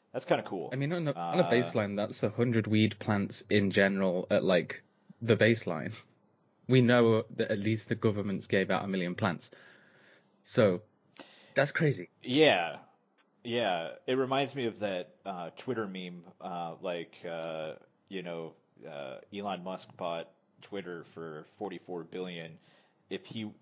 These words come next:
Speaker 1: and there's seven billion people in the world, and if he would have given one hundred million, uh, dollars to each person, you know, it would have ended world poverty, you know? So, uh, do the math, man. Uh, that's gonna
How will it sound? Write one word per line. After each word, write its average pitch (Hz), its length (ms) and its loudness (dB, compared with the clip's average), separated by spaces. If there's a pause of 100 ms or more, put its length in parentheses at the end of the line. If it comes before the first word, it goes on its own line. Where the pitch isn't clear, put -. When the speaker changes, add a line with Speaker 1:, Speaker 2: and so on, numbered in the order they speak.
(160)
Speaker 1:
and 95 280 -8
there's 90 200 -8
seven 104 500 -6
billion 95 300 -6
people 98 340 -10
in 90 60 -12
the 85 60 -12
world, 82 300 -10
and 87 120 -12
if - 100 -16
he 104 100 -12
would 95 120 -8
have 85 120 -14
given 87 380 -12 (440)
one 101 260 -8
hundred 98 280 -6
million, 90 300 -8 (600)
uh, 90 200 -6
dollars 92 460 -6
to - 120 -14
each 90 200 -16
person, 87 540 -12 (180)
you 90 100 -12
know, 85 60 -14
it 76 100 -14
would 87 120 -10
have 78 80 -12 (340)
ended 85 340 -12 (220)
world 92 340 -10
poverty, 78 460 -10 (320)
you 90 80 -16
know? 82 260 -16
So, 87 440 -8 (840)
uh, 117 220 0
do 123 180 2
the 135 100 0
math, 113 360 2
man. 85 220 -12 (260)
Uh, 104 640 4 (500)
that's 113 200 -2
gonna 92 340 -2